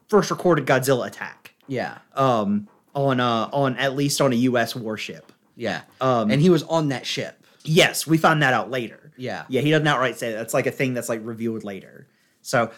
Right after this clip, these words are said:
Speaker 1: by the way, yeah, we're, I, I guess we don't even need to put a spoiler at the top of this, but if you haven't seen this movie, fucking go see it first and then listen to this.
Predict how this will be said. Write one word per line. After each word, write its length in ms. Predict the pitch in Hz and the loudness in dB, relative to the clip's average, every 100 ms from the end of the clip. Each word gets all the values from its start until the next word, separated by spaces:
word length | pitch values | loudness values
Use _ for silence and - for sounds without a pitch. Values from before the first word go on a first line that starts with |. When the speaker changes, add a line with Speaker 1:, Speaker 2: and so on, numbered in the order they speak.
| - | 4
Speaker 1:
by 160 | 320 262 | 6 6
the 100 | 190 | 4
way, 340 | 180 147 123 | 6 4 2
yeah, 300 | 160 156 131 | 2 4 2
we're, 360 | 156 240 262 - | 2 2 0 2
I, 200 | 190 202 | 2 2
I 60 | 196 | 2
guess 320 | 202 233 233 | 4 2 2
we 80 | 196 | 0
don't 100 | 202 | 2
even 140 | 190 170 | 2 0
need 80 | 156 | -2
to 60 | |
put 160 | 156 151 | -2 -2
a 40 | |
spoiler 460 | - - 160 170 135 | -4 0 4 6 4
at 60 | |
the 80 | 120 | 2
top 260 | - 127 123 | -2 -2 0
of 60 | |
this, 200 | 117 113 | -2 -2
but 140 | - 123 | -4 -6
if 140 | 123 | -2
you 60 | 156 | 0
haven't 300 | 277 311 - | 2 0 -2
seen 220 | 208 202 | 0 0
this 160 | 135 143 | 0 -2
movie, 240 | 151 127 | -2 -4
fucking 400 | - 269 269 139 | -4 -4 -2 0
go 160 | 156 127 | 0 0
see 240 | - 135 | 0 0
it 140 | 131 | 0
first 260 | 139 131 - | 0 0 0
and 80 | 117 | -2
then 100 | 120 | -2
listen 240 | 117 - 104 | -4 -2 -2
to 60 | |
this. 360 | 98 98 107 | -2 -8 -10